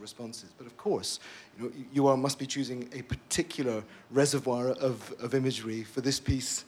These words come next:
you know, that works here and, and not for something else. So what, what are, are there specific stories or specific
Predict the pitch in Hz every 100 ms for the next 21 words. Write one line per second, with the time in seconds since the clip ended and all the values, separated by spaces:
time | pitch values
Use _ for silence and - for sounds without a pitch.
0 | - 117 127 120 135 123 - 156 143 135
1 | 117 - 120 139 139 139 131 113 135 139
2 | 156 156 - - - 147 - 156 - 147
3 | 156 143 127 - 135 151 - 127 - -
4 | - - - - 147 151 143 120 - -
5 | 131 - 156 135